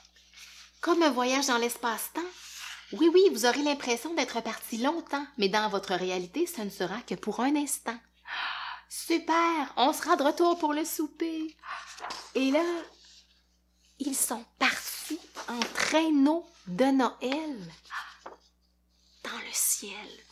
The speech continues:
au-dessus des maisons. « C'est le plus beau soir de ma vie !» crie Princesse Belzébuth. « Miaou !» dit son petit chat.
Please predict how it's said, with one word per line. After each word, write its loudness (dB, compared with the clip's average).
au-dessus 0
des 0
maisons. « -6
C'est 2
le 4
plus 12
beau 8
soir 4
de 0
ma 0
vie !» -2
crie 2
Princesse -2
Belzébuth. « -4
Miaou !» -2
dit -2
son -2
petit -8
chat. -2